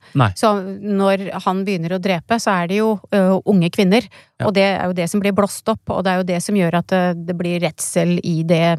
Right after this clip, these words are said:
Speaker 2: miljøet hvor han dreper. Så det er jo det han blir kjent for, på en måte.
Speaker 1: Ja.
Speaker 2: Så jeg tenker at, eh, ja, eh, de er flinke i U S A til å putte navn på ting. Eh, happy face killer og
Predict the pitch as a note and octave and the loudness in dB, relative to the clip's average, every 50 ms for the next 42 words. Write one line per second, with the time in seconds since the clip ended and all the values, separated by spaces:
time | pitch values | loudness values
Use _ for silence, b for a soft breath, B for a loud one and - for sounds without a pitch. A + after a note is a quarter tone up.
0 | E3+ F3 F#3 F#3 F3 E3+ E3+ E3 E3 E3 E3 F3 F#3 F3 F3+ E3+ E3+ F3 E3+ F3 | -2 0 2 4 4 4 2 0 0 2 2 2 2 2 2 2 2 0 0 -2
1 | E3+ - F3 - - - G#3+ G#3 - G3+ G3 F#3 F#3 F#3 F3+ F3+ F#3+ F#3+ F3 G3+ | -2 -2 -4 -4 -2 -2 -2 -2 -2 0 -2 0 0 0 0 2 2 2 0 0
2 | F#3 - - - - - D#3+ D#3 D3+ - - - - G3+ G3 F#3+ - A#3 G#3+ G#3+ | -2 -4 -8 -6 -4 -2 -2 -2 -4 -6 -10 0 2 2 2 2 0 0 2 2
3 | G#3 G3+ - - D4+ D4 - b b b C#3+ B2+ A#2 - _ _ _ - - A3 | 2 0 2 0 0 0 -2 b b b 2 2 2 0 _ _ _ -2 0 0
4 | G#3+ A#3 G3+ F#3 F#3 F3 E3+ - G3+ F#3+ F#3 F3+ F#3 F#3 F3+ F3 - - F3 - | 2 2 -2 0 0 -2 -2 0 0 0 2 2 2 2 0 -2 0 0 0 0
5 | G#3 G#3+ _ - G3 F#3+ F#3 F#3 F#3 F3+ F#3+ F#3 F#3+ F#3+ - G#3 F3+ E3 - F3 | 0 -4 _ -4 -2 0 0 0 -2 -2 0 0 0 0 0 -2 -2 0 -2 -2
6 | F3 F3+ F3+ - E3+ E3 E3 - F3+ F3+ F3 F3 - - G3 - - G3+ F#3 E3 | -2 -2 0 0 -2 -2 -2 -2 0 0 0 0 2 0 0 2 4 4 4 4
7 | D#3 D#3 - - F#3 F#3 A3+ A3+ G#3+ F3 b b b b b b b b b _ | 2 0 -2 -2 0 0 0 0 -2 -4 b b b b b b b b b _
8 | - G3 F#3 F3+ F#3 F3 F#3+ E3+ - _ - F3+ F3 - - E3+ F3 E3+ E3+ - | -4 -2 0 0 0 0 -2 -2 -2 _ -2 -2 0 2 0 0 0 0 -4 -4
9 | - - - - G3+ F3 F3 E3 D#3+ E3+ E3+ E3 E3+ F3 E3 E3+ F3+ E3 E3 F3 | -8 -8 -2 0 2 2 2 2 4 4 4 6 6 4 6 4 4 4 4 4
10 | E3 E3 E3 E3 E3+ D#3+ | 4 2 2 2 0 -2